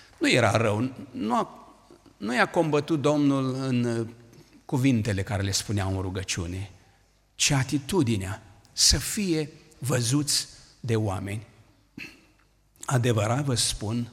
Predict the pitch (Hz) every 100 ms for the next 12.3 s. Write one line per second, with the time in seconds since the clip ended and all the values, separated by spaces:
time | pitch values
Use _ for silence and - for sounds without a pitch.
0 | - - - 120 - 107 110 110 104 -
1 | - - _ _ - - - - - -
2 | - _ _ _ _ _ _ _ _ -
3 | 131 110 - 208 - 160 147 143 127 110
4 | 104 - - - - _ _ _ _ _
5 | _ _ _ _ _ _ _ _ _ -
6 | - - - - 220 214 180 143 139 160
7 | 165 147 139 120 110 - 113 - 143 131
8 | 123 123 113 139 165 139 - 170 - 139
9 | - - 135 131 117 113 104 101 123 120
10 | 131 104 - - - - 127 - - _
11 | _ _ _ - 127 120 98 104 104 110
12 | 107 131